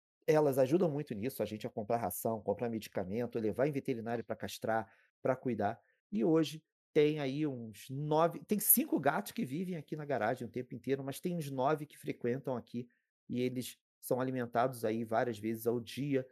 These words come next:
e tem um lugar quentinho e, e uma infraestrutura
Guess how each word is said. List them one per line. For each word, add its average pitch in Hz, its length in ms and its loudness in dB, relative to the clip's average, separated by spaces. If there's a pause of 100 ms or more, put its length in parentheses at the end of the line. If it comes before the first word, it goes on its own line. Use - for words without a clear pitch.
(180)
e 117 80 -4
tem 131 180 -2
um 143 40 -4
lugar 113 480 -2 (260)
quentinho 127 600 -6
e, 113 340 -6
e 117 60 -4
uma 123 140 -6
infraestrutura 127 840 -4